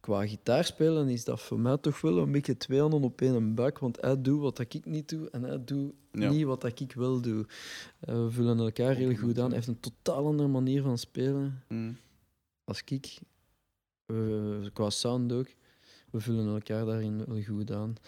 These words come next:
Speaker 2: Hmm.
Speaker 1: Eh, ja, Yannick is ook vertrokken op zo'n raar moment, hè.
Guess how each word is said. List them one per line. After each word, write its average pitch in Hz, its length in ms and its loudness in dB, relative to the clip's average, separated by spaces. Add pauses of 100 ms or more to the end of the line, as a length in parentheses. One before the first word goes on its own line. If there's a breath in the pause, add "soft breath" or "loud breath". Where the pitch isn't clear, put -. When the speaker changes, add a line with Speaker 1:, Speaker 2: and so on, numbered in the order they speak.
(120)
Speaker 2:
Hmm. 113 260 -6
Speaker 1:
Eh, 113 160 2 (140)
ja, 143 220 4
Yannick 165 300 6
is 175 140 2
ook 185 80 0
vertrokken 185 680 4 (200)
op - 100 -12
zo'n 143 480 6 (380)
raar 135 380 4
moment, 135 420 6
hè. 131 120 4